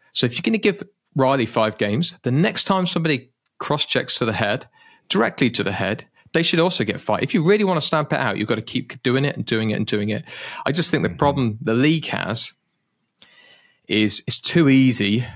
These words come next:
Speaker 1: for people to post something very quickly on social media to say, "This is the exact same thing and you did nothing." So I, it's the
Speaker 2: Mm-hmm.
Speaker 1: consistency. I was surprised. I thought he would get suspended.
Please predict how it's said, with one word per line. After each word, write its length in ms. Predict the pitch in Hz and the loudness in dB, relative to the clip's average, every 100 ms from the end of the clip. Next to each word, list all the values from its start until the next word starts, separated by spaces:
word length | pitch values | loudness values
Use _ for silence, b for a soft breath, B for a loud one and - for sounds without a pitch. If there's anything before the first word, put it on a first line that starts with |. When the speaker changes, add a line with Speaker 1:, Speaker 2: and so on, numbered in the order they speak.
| B _ | B _
Speaker 1:
for 400 | - - 113 107 | -6 2 2 2
people 460 | - 131 123 117 110 | 2 0 2 2 2
to 160 | - | -2
post 340 | 113 - 135 135 | -4 0 0 0
something 300 | 135 120 113 | 0 0 0
very 280 | 104 143 156 | 2 2 2
quickly 360 | - 117 - | 0 -4 -2
on 120 | 104 104 | -2 0
social 340 | 113 107 107 | -2 -2 0
media 220 | 104 101 | 0 0
to 120 | 98 104 | -2 -2
say, 460 | - 107 104 92 - | 0 2 0 -2 -2
"This 180 | 147 - | -2 0
is 80 | 117 | 0
the 60 | |
exact 440 | 113 110 113 131 - | 0 2 0 0 -2
same 180 | 123 107 | -4 -2
thing 220 | 113 107 | -2 0
and 80 | 101 | 0
you 80 | |
did 180 | 101 101 | 0 0
nothing." 360 | 101 101 - - _ b b b | -2 -4 -8 -10 _ b b b
So 420 | - - 110 110 - _ _ _ _ | -2 2 4 2 0 _ _ _ _
I, 60 | - 117 - | -6 -6 -4
it's 160 | 127 | -4
the 80 | - | -2
Speaker 2:
Mm-hmm. 60 | 170 | 0
Speaker 1:
consistency. 680 | 165 - 185 - 147 - - | 0 2 0 0 -2 0 0
I 80 | |
was 140 | 156 160 | 2 2
surprised. 540 | - 107 113 104 - - | 0 0 2 2 0 -4
I 60 | |
thought 260 | 131 208 - | 2 4 4
he 80 | 175 | 2
would 120 | 160 | 2
get 160 | 139 - | -2 -4
suspended. 640 | 120 - 110 101 - - | -6 -2 -2 -2 -6 -10